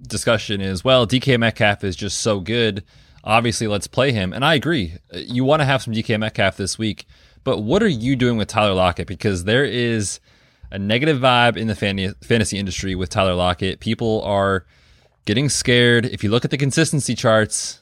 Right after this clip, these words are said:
for the Foot Clan on the website, it does not look good. It's a lot of red, which typically <laughs> means bad things. So, I mean, are you,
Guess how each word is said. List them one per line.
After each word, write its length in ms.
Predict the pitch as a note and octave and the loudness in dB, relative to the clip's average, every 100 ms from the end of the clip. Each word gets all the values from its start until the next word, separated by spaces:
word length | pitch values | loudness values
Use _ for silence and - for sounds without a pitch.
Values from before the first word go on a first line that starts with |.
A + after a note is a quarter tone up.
| _ | _
for 320 | _ A2 G#2 | _ -2 -2
the 80 | G2 | -2
Foot 200 | - A2+ | -4 -4
Clan 360 | - G2+ F#2+ F#2 | -2 0 0 -2
on 160 | G2 | -2
the 80 | G#2 | 0
website, 500 | G#2+ G2 - F2 E2+ | 0 0 0 0 0
it 60 | E2 | -4
does 160 | F#2 F2+ | -4 -2
not 200 | F#2 G#2 | 0 0
look 140 | F#2+ | -2
good. 160 | G2+ E2+ | 0 -2
It's 120 | F2 | -2
a 40 | |
lot 160 | F#2 D3+ | 0 0
of 100 | C#3+ | 2
red, 340 | D3+ F2+ D2 - | 4 2 0 -8
which 260 | F#2 - | -6 -4
typically 460 | - - - - F3+ | -4 -4 -6 0 2
<laughs> 160 | D3 | 2
means 120 | D#3+ G#2+ | -2 0
bad 300 | A2+ A2 F2+ | 2 2 2
things. 380 | G2 E2+ - - - - - | -2 -2 -8 -16 -20 -20 -14
So, 520 | - C3 B2 B2 A#2 - - | -2 2 4 4 0 -6 -12
I 80 | - | -4
mean, 200 | B2+ A#2+ | -2 0
are 80 | A2 | 0
you, 580 | A2+ A#2+ A#2+ A#2+ A2+ | 2 2 2 2 -2